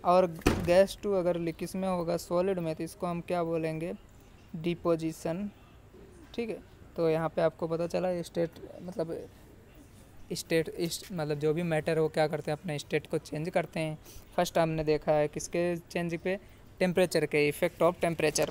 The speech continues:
पे। Second हम देखेंगे effect of change press-, change of pressure। जब हम pressure को change करते हैं तो भी क्या होगा कि जो स्टेट हैं वो अपने स्टे-, मैटर हैं वो अपने स्टेट क्या होंगे? चेंज करेंगे। ठीक है,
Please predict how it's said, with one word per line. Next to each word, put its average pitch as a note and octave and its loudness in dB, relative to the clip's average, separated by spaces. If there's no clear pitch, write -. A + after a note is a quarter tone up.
पे। D#3 -4
Second G#3+ 4
हम F3 2
देखेंगे E3 2
effect F#3 -2
of F3 2
change F3+ -2
press-, - -2
change E3 0
of D#3+ 6
pressure। D#3 -2
जब D#3 0
हम E3+ -2
pressure E3 0
को G3 0
change E3+ -2
करते D#3+ -4
हैं D#3+ -6
तो D#3+ 4
भी E3+ 2
क्या E3+ 2
होगा D#3 2
कि G#3 2
जो E3+ 4
स्टेट F3 0
हैं G3+ 2
वो E3+ 2
अपने E3 -6
स्टे-, D#3+ 0
मैटर D#3 -2
हैं F#3+ 0
वो E3 2
अपने D#3 -2
स्टेट D#3 -2
क्या D#3 2
होंगे? D3 -2
चेंज D3 -4
करेंगे। C#3+ -6
ठीक F3 -6
है, G#3+ -4